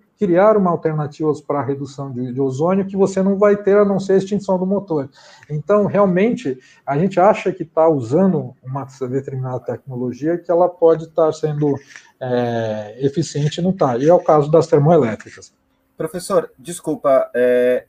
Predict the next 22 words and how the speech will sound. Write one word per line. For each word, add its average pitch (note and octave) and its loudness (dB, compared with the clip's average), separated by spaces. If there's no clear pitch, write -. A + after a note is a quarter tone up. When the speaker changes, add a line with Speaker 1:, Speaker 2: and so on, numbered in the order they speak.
Speaker 2:
aqui C#3 -6
no F3 -6
Chile D#3+ -8
a - -6
gente C3+ -8
tá C#3+ -6
falando D3+ -10
muito D3 -10
do D#3 -4
hidrogênio D#3 0
verde A#2 0
como B2+ -6
uma C3+ 0
alternativa, D3 0
porque - -4
a A#2 0
gente C3 -4
ainda C3+ 0
tem D3+ -4
muito C3+ -4
que C#3 -2
é B2 4